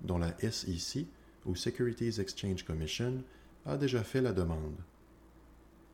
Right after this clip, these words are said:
Digital World a également reçu une assignation similaire la semaine dernière à propos de certains individus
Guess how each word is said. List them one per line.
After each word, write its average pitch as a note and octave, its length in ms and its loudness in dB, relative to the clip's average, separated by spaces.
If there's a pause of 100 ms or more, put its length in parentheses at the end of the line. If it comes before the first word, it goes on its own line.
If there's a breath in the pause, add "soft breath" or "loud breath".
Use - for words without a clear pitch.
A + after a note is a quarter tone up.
(560)
Digital B2 360 4
World C3 480 4
a G2+ 100 2
également A#2+ 380 2
reçu A2 280 -2
une F2+ 200 4
assignation G2+ 580 0
similaire A#2+ 540 0
la F#2+ 80 0
semaine A2 340 0
dernière F2+ 500 0 (600 loud breath)
à D3 100 0
propos C3 340 2
de G2 80 6
certains C3 460 0
individus F2+ 600 0